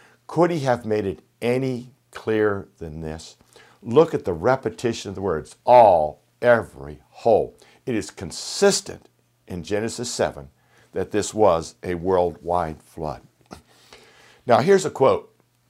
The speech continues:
from John Morse from the Institute for Creation Research. He has his P H D in geology, and he states this, "But there is hardly a doctrine in the Bible more clearly stated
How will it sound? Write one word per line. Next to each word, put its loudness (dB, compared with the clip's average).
from -2
John 2
Morse 0
from -6
the -10
Institute -6
for -4
Creation -2
Research. -6
He -4
has 2
his -6
P -4
H -4
D -6
in -8
geology, 0
and -2
he -6
states -2
this, -12
"But 8
there 4
is -4
hardly 2
a 0
doctrine 0
in 0
the 0
Bible 4
more 0
clearly -2
stated -2